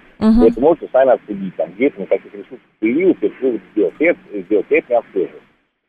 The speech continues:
Speaker 2: То есть любое мое мнение может быть домыслом. Вот,
Speaker 1: Мгм.
Speaker 2: на мой взгляд, любые слухи, которые идут на разделение военного сообщества, они работают на его, его пользу.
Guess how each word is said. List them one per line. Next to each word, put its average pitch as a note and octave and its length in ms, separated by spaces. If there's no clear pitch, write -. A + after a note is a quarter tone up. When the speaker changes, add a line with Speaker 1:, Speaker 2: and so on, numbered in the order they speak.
Speaker 2:
То - 60
есть G2 80
любое C#3+ 200
мое B2+ 220
мнение D#3+ 320
может B2 260
быть G#2 200
домыслом. G#2+ 260
Вот, G3+ 180
Speaker 1:
Мгм. G3 80
Speaker 2:
на B3+ 80
мой - 160
взгляд, - 220
любые G2+ 580
слухи, C#3 240
которые G2 440
идут G2+ 220
на A2+ 140
разделение G2+ 640
военного A2 320
сообщества, C3+ 540
они D3+ 120
работают G2 480
на A2 60
его, G2+ 240
его G#2 300
пользу. G2+ 180